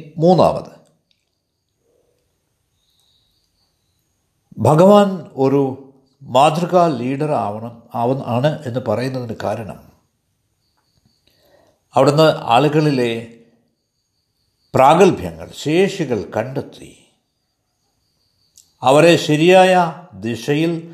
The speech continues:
മുന്നേറുന്നതിന്, പുരോഗമിക്കുന്നതിന് പ്രോത്സാഹിപ്പിക്കും. ഉദാഹരണമായി വിദ്യാർത്ഥികളുടെ കാര്യം എടുക്കുക.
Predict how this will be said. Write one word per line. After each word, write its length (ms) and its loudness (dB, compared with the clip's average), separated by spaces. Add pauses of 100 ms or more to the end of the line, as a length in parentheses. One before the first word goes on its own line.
(260)
മുന്നേറുന്നതിന്, 1000 0 (1000)
പുരോഗമിക്കുന്നതിന് 1040 2 (480)
പ്രോത്സാഹിപ്പിക്കും. 840 -6 (1800)
ഉദാഹരണമായി 500 4
വിദ്യാർത്ഥികളുടെ 640 -6
കാര്യം 260 -16
എടുക്കുക. 300 -20